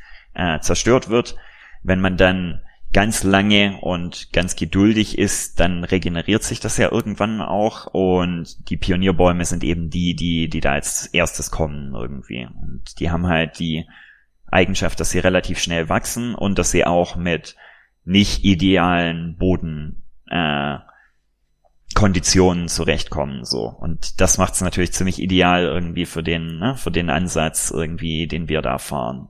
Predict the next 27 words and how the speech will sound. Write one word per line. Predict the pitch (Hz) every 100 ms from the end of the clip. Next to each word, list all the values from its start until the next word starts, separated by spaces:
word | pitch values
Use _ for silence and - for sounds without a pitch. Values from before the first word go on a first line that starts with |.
| -
Ähm, | 80 78 - - - - - _ _ -
genau. | 90 73 60
Und | 78
schnell | - 110 104
wachsend | 104 - 101
heißt | 98 90
eben | - 87
auch | 73 82
leicht, | 82 92 156 - - -
ähm, | - 98 98 98 95
und | - 95 95 95 92 92 - _ - _ _ _ _ - - -
darum | 92 98 98
ist, | 98
sind | 101
so | - 101
die | 87
Anwendungsfälle | 87 113 117 104 101 - 98 98
für | 98
diese, | 87 90 92
äh, | 92 90 87 64 92 87 85
Hölzer | 92 95 98
sind | 90 87 -
eigentlich, | 80 87 95 98 92 90 90 - -
ähm, | 90 85 87 87
hauptsächlich | 85 95 90 82
so, | - 80 80
ne, | 90 113 104